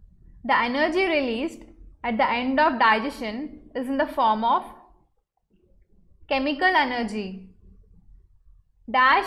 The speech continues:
found in blood is responsible for oxygen transportation.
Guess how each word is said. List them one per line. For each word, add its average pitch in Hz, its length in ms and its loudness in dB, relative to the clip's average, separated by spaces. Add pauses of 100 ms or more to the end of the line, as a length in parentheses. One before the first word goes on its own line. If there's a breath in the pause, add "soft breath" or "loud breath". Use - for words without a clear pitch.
found 285 320 0
in 302 180 -2
blood 233 320 2 (840)
is 254 160 -4
responsible 277 800 0
for 320 180 -2
oxygen 277 640 -2
transportation. 233 1120 -4